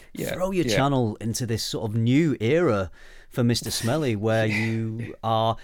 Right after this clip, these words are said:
Speaker 2: I mean, you know what? We know, we know sex sells. Okay, we know that
Speaker 1: Definitely.
Speaker 2: attractive women talking about men's fragrances.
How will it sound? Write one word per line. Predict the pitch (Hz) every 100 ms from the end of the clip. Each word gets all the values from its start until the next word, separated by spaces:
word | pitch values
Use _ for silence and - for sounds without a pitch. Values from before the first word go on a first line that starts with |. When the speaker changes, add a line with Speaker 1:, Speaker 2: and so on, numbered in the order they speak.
| -
Speaker 2:
I | -
mean, | 165 190 170
you | 202
know | 226
what? | 226 202
We | 165 190
know, | 220 233
we | 202 151
know | 175 175
sex | - 151 - -
sells. | 110 90 82 -
Okay, | 80 - 135 196 - -
we | 139
know | 139 135 139
that | 123 120
Speaker 1:
Definitely. | 110 - 95 -
Speaker 2:
attractive | - 135 - 127
women | 107 101 98 107 - - - -
talking | - 117 - 120 117 -
about | - 104 98 98 95 - - -
men's | 101 104
fragrances. | - 101 92 90 - 92 92 - -